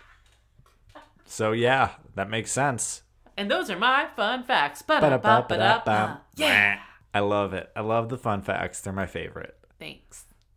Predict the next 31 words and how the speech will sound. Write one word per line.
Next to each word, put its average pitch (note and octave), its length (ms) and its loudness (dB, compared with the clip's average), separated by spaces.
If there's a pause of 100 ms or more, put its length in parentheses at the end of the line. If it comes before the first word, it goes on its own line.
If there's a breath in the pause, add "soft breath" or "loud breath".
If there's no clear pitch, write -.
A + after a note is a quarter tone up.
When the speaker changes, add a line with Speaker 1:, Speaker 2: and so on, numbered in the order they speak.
(180)
Speaker 1:
Alrighty, A2 460 2
folks, A#2 400 -4 (180)
as C#3 240 2
we A#2+ 80 -4
do A2 200 -6
every B2+ 340 -2
episode, A2 580 -4
it's D#3 160 -4
time C#3 260 -2
for A2+ 200 -10
our F#2 260 0
definitive G2+ 640 -6
rankings G2 560 -8
of E2 160 -8
this G2+ 260 -6
movie. F2+ 520 -14 (280)
As D3+ 220 0
is A2+ 160 -8
tradition, G#2 640 -2
we G#2 100 -6
base A2+ 300 -2
our G#2+ 120 -2
<laughs> - 0 -
rankings G2+ 560 -10 (400 soft breath)
around A#2 280 -2
the A#2+ 80 -4
twelve C#3 420 -4
days A#2+ 300 -2
of G#2 100 -8
Christmas. - 560 -8 (160)
So, G#2 480 -4